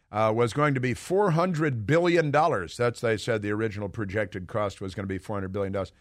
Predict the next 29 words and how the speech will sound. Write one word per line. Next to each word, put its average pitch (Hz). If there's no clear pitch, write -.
Now 220
they 175
tell 147
us, 143
well, 226
really 214
it's 127
gonna 131
be 120
six -
hundred 131
and 101
sixty 123
billion 110
dollars. 90
Six 113
hundred 101
sixty 98
billion. 92
Does 131
that 175
also 147
pay 127
off 123
student 123
debt 110
to 117
buy 107
votes 107